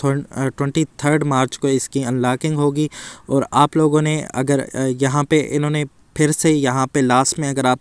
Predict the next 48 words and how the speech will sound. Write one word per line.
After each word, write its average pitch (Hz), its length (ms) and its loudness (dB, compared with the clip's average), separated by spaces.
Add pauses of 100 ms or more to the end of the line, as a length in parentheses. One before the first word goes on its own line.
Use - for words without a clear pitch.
देख 139 220 2
सकते 147 300 -4
हैं, 147 140 -6 (440)
अ, 127 380 -4
अगर 139 180 0
आप 135 300 2
लोगों 143 200 2
ने 143 180 -2
इस, - 360 -4
अ, 123 320 -4
अनाउंसमेंट 139 640 -4
को 143 160 2
पढ़ना 135 420 -2
है, 147 180 -2
ठीक 135 320 -2
है, 147 140 -4 (360)
तो 139 120 2
इसका 131 280 0
लिंक 147 320 0
मैं 151 100 -2
आपको 135 240 -2
डिस्क्रिप्शन 131 600 -4
में 143 180 -2
दे 131 180 0
दूँगा 147 360 -2
इस, - 260 -4
अ, 127 120 -2
चैनल 139 420 -4
का, 147 220 -2 (400)
तो 139 80 2
आप 143 300 4
लोग 135 160 2
इस, 135 200 0
अ, 131 40 -4 (600)
अनाउंसमेंट 135 520 -2
पे 151 120 0 (220)
को 139 180 4
ख़ुद 147 240 0
भी 156 100 4
रीड 143 240 2
कर 143 140 2
सकते 147 360 -2
हैं। 147 100 -4 (340)
We 147 100 8
once 151 400 0
again 147 260 2
sincerely 147 640 0
apologize 135 580 0